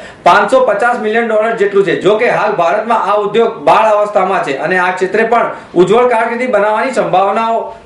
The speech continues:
છે, તે અંગે લોકોમાં પૂરતી જાગૃતિ આવી નથી.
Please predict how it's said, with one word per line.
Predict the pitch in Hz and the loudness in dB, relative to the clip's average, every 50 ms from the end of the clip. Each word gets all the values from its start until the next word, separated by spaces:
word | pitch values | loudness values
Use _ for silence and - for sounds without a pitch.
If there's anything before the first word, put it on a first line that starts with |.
| - | -2
છે, | - 185 147 101 - - - - | 0 2 2 2 0 -4 -2 2
તે | 185 202 208 | 4 4 4
અંગે | 190 190 196 226 208 | 4 2 0 -2 0
લોકોમાં | 196 190 175 - 208 214 226 226 214 | -2 -2 0 0 0 0 0 0 0
પૂરતી | 180 180 180 233 220 | -2 -2 -2 -2 0
જાગૃતિ | 185 202 190 190 190 208 - 233 226 | 0 2 0 0 -2 -2 0 0 0
આવી | - - 202 214 | 2 0 -2 -2
નથી. | 208 202 170 151 123 - - | -2 -2 -2 -4 -6 -6 -8